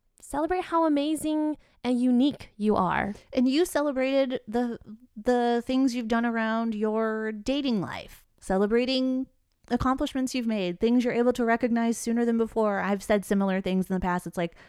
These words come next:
Speaker 2: sometimes it's taken me six months to figure out that this person's a turd.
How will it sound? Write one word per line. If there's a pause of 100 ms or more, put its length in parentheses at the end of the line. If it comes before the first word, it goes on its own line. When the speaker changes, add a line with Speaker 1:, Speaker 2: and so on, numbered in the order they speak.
Speaker 2:
sometimes
it's
taken
me (200)
six
months
to
figure
out
that
this
person's
a
turd.